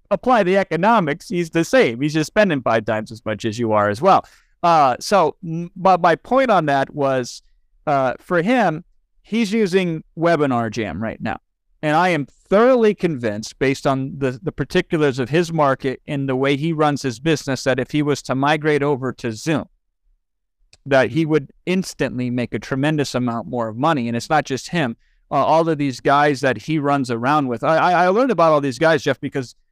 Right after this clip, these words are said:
one of them bought my book and, and then built a million dollar webinar out of it and then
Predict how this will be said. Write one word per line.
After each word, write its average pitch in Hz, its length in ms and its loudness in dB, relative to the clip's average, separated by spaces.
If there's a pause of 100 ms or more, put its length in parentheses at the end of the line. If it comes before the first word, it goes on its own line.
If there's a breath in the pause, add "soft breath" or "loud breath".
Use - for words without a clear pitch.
(300)
one 214 340 2
of 226 100 2
them 143 140 0
bought 143 220 4
my 117 160 -2
book 131 520 2 (140)
and, 135 420 -2
and 151 180 -2
then 139 200 -4 (560)
built 185 180 2
a 151 80 2
million 160 300 0
dollar 143 180 4
webinar 139 380 2
out 113 160 -4
of 113 120 -6
it 120 200 -4
and 143 180 -2
then 160 280 0